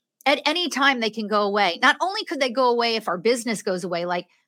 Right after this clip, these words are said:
maybe we had to close our business because of, of the pandemic, or maybe we claimed bankruptcy, or maybe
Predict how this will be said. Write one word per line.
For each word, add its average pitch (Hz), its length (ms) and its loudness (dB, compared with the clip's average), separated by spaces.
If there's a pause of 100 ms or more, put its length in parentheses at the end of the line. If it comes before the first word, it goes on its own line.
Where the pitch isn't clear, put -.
maybe 220 200 0
we 269 200 -2
had 247 240 2
to 254 260 2
close 247 260 0
our 262 100 0
business 185 460 -4
because 202 540 -4 (600)
of, 220 180 2 (260)
of 214 440 -2
the 233 100 0
pandemic, 247 600 2
or 175 160 -2 (260)
maybe 208 160 0
we 262 120 -2
claimed 254 300 -2
bankruptcy, 214 560 2
or 170 60 -10 (240)
maybe 285 440 0